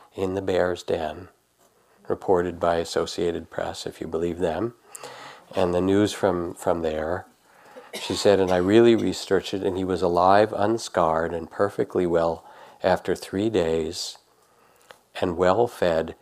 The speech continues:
smelling of milk. The bear was nursing the child."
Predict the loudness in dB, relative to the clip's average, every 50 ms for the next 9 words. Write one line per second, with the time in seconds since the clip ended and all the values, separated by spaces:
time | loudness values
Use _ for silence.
0 | -20 -18 -14 -12 -8 -4 -2 0 0 0 0 0 -2 -2 -2 -4 -4 -4 -4 -4
1 | -4 -4 -6 -8 -10 -18 -18 -18 -20 _ _ _ _ -20 -18 -18 -16 -16 -18 -18
2 | -18 -18 -18 -18 -16 -16 -10 -4 -4 0 4 6 8 10 10 10 8 6 4 2
3 | 2 2 4 4 2 2 0 -4 -4 -4 -4 -6 -6 -4 -4 -4 -2 -4 -6 -8
4 | -8 -10 -10